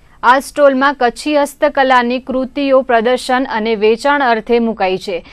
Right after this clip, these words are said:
જેમાં કચ્છના અંતરિયાળ ગામોમાં ભરત ગૂંથણ કરતા કારીગરોની કૃતિઓનો સમાવેશ કરવામાં આવ્યો છે. તો રક્ષાબંધનના પર્વને ધ્યાને લેતા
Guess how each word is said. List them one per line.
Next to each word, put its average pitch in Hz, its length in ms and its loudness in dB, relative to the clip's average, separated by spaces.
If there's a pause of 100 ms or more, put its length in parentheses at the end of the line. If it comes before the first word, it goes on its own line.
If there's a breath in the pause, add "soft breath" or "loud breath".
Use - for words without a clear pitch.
(140 loud breath)
જેમાં 262 320 0
કચ્છના 277 480 -2
અંતરિયાળ 262 540 0
ગામોમાં 240 640 0
ભરત 226 380 0
ગૂંથણ 254 440 -4
કરતા 233 380 2
કારીગરોની 240 880 0 (260 loud breath)
કૃતિઓનો 277 640 -2
સમાવેશ 247 680 -2
કરવામાં 214 460 0
આવ્યો 180 240 -4
છે. 170 280 -10 (180 soft breath)
તો 226 100 2
રક્ષાબંધનના 262 960 2
પર્વને 240 640 0
ધ્યાને 220 420 0
લેતા 233 440 2